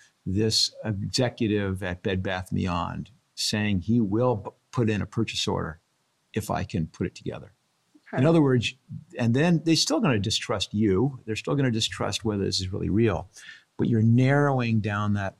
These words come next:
Speaker 1: risk. And the less, the more you can have proven, the more clear you can be, "Here's what the next risk is," the better you'll do in terms of what the valuation is you get, how much money you can raise, and how easily you can, uh,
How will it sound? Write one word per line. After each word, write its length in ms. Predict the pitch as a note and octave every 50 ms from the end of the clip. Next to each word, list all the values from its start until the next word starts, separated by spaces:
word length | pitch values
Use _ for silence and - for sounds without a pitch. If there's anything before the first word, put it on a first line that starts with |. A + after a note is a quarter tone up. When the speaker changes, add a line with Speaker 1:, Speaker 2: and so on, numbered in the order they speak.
| _ _
Speaker 1:
risk. 360 | G2+ F#2+ F#2+ D#2+ - - -
And 100 | G#2 F#2+
the 140 | F#2+ G2 - - _ _ -
less, 300 | B2+ C#3+ D3 - - - -
the 80 | -
more 240 | A2 G#2 A#2+ C#3 F3
you 120 | G3+ F#3+ F#3
can 140 | F#3 E3+
have 240 | C#3+ C#3+ C#3+ C3 -
proven, 540 | - - C#3+ C#3 C#3+ C#3 C#3 D3 D3 D3+ D3+ - _ _ _ _ _ _ _ _ _ _ _ _ _ _ _ _ _ _ _ _ _ _ _
the 100 | - G#2+ A2+
more 180 | A2+ A#2+ C3
clear 320 | B2 - - - E3 D#3+ D#3
you 100 | D3+ C#3+
can 140 | - C#3 A#2+
be, 120 | B2 A#2
"Here's 200 | A2+ B2+ B2+ A2
what 80 | B2 C3
the 80 | B2
next 220 | A#2+ A#2 A2 - -
risk 300 | - A2 A2 - - A2+
is," 260 | G#2 G2 F#2+ - - -
the 120 | - A2 G#2+
better 340 | G2 G2 A#2 A#2 B2+ B2+ A#2
you'll 200 | A2 G#2+ G#2 G2+
do 320 | F#2+ F2+ A2 A2+ A2 G2+
in 100 | F#2+ F#2+
terms 360 | F#2 - - G#2 G2 F#2 F2+ G2+
of 160 | F#2+ F2+ F2+ F#2 F#2 -
what 160 | - G2 F#2+ -
the 80 | -
valuation 640 | F2 G2 G2 G2 G2 F#2+ F#2 G#2 G#2+ A2 - - A#2
is 100 | G#2 F#2+
you 100 | G2+ G2+
get, 180 | G2 G2+ G2 F#2
how 80 | F#2
much 220 | G2 F#2 F2+ - -
money 160 | G#2 G2 G2
you 120 | G2 F#2+
can 120 | - - F#2
raise, 300 | F#2+ F#2+ F#2+ F#2 - -
and 80 | F#2+
how 100 | F2+ E2+ -
easily 460 | D2 F2 F2+ F#2 F#2+ F#2 F2 F2+ E2
you 260 | D#2+ D#2 D#2 D#2 D#2
can, 300 | D#2 - - E2+ E2 E2+ E2
uh, 180 | D#2 D#2 E2